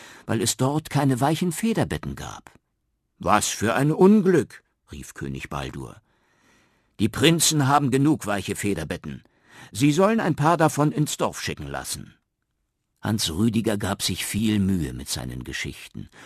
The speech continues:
und strengte sich an, den König dazu zu bringen, gerechter zu regieren. Doch es half nur wenig.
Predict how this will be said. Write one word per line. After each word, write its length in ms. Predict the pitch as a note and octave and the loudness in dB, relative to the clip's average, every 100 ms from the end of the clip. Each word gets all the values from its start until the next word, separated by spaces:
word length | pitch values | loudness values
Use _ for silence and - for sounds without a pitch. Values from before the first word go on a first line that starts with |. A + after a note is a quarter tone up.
| - - | -16 -2
und 200 | A2+ - | -2 -2
strengte 460 | - D3 F#3 E3+ | -2 -2 -2 -2
sich 300 | A2+ G2 - | -4 -4 -4
an, 160 | A#2 D3+ | -4 -2
den 180 | F#2 E2 | -2 -2
König 400 | G2+ G2+ D#2+ - | -2 -2 -4 -4
dazu 420 | E2+ G#2+ - A2 | -4 -4 -4 -6
zu 220 | - G#2+ | -6 -8
bringen, 500 | - E2+ F2+ F2+ F#2+ | -4 -4 -2 -2 -2
gerechter 640 | G#2 E2 C2+ - - C#2+ | -4 -4 -8 -12 -12 -12
zu 200 | - D#2+ | -10 -10
regieren. 720 | C#2 C2+ C#2+ C#2+ B1+ A#1 G#1+ _ _ _ _ _ | -10 -10 -10 -10 -12 -16 -18 _ _ _ _ _
Doch 180 | - - | -14 -12
es 220 | - - | -12 -8
half 260 | D#2 C2+ - | -8 -8 -8
nur 240 | D2+ D#2 | -8 -6
wenig. 520 | E2 C#2+ C#2 D#2+ - | -8 -8 -12 -16 -20